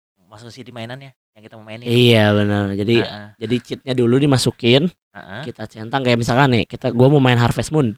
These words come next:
Speaker 1: Iya.
Speaker 2: Eh, Harvest Moon Back to Nature tuh ya,
Speaker 1: Iya.
Speaker 2: yang zaman dulu tuh.
Speaker 1: Iya.
Speaker 2: Terus
Speaker 1: Heeh.
Speaker 2: mau gua semua hati ceweknya jadi merah semua
Speaker 1: Iya,
Speaker 2: ya kan.
Speaker 1: heeh,
Speaker 2: Terus
Speaker 1: heeh.
Speaker 2: gua, jadi gua pasang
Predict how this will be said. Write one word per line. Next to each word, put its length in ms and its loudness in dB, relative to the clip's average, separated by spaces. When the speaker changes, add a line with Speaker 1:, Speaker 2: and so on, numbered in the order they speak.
Speaker 1:
Iya. 320 -6
Speaker 2:
Eh, 480 -8
Harvest 240 -12
Moon 160 -10
Back 160 -6
to 80 -12
Nature 320 -2
tuh 160 2
ya, 80 6
Speaker 1:
Iya. 160 4
Speaker 2:
yang 80 2
zaman 240 2
dulu 160 2
tuh. 240 -4
Speaker 1:
Iya. 400 -10
Speaker 2:
Terus 240 0
Speaker 1:
Heeh. 80 -6
Speaker 2:
mau 160 -2
gua 320 0
semua 320 -4
hati 240 -8
ceweknya 560 0
jadi 320 2
merah 400 2
semua 480 2
Speaker 1:
Iya, 80 2
Speaker 2:
ya 80 2
kan. 160 4
Speaker 1:
heeh, 160 -6
Speaker 2:
Terus 160 -4
Speaker 1:
heeh. 80 -4
Speaker 2:
gua, 80 2
jadi 240 -2
gua 160 4
pasang 280 -2